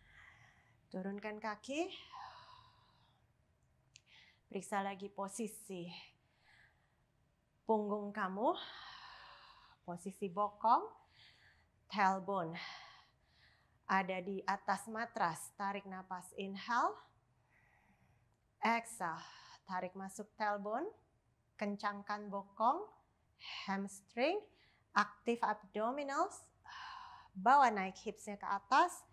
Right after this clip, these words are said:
Kencangkan korset kamu. Now,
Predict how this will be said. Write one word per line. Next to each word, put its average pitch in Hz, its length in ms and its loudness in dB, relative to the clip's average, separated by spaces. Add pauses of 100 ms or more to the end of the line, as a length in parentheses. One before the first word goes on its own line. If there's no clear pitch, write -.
(760)
Kencangkan 233 560 6
korset 240 500 2 (140)
kamu. 247 400 6 (1600)
Now, 196 400 4